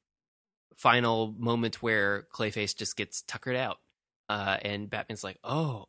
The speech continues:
all that shape changing really took a lot out of you, huh?" It's like, "Thank, thank you for telling the audience of small children that," um, 'cause they didn't cotton on to it. Uh, but, uh, they, then,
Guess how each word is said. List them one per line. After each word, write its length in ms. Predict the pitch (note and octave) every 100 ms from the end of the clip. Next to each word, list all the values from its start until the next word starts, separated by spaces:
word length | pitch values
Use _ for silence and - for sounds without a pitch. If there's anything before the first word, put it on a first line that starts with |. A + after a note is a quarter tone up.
| -
all 220 | A2+ C3
that 180 | B2 A2+
shape 280 | C3 E3
changing 440 | - A2+ G#2+ G2+ G2
really 240 | G#2+ A#2
took 180 | A#2+ C3+
a 60 | A#2
lot 240 | A2+ B2
out 240 | B2+ F3
of 80 | D#3
you, 180 | G#2 F#2
huh?" 420 | G#2 G#2 A#2+ E3 E3 - - -
It's 160 | -
like, 100 | G#2
"Thank, 260 | A#2+ B2 - _ _
thank 180 | A#2+ A2+
you 80 | A#2+
for 360 | A#2 A2+ G#2+ - _ -
telling 300 | A#2 A2 A2+
the 100 | A2+
audience 460 | A#2+ A2 G#2 - - _
of 240 | - A2 - -
small 200 | - A2
children 320 | B2 A#2 G#2+
that," 220 | G2+ G#2 _ - _ _
um, 220 | G#2 G2 F#2+
'cause 360 | - G2 - -
they 100 | G#2
didn't 200 | G2 F#2+
cotton 300 | F2+ - -
on 140 | F#2+
to 120 | G2 G2
it. 160 | - _
Uh, 140 | A2+ G2+
but, 240 | A2 G#2+
uh, 480 | A2 A2 A2 G#2+ G#2+ -
they, 160 | A#2+
then, 460 | A#2+ C3 C#3 C3+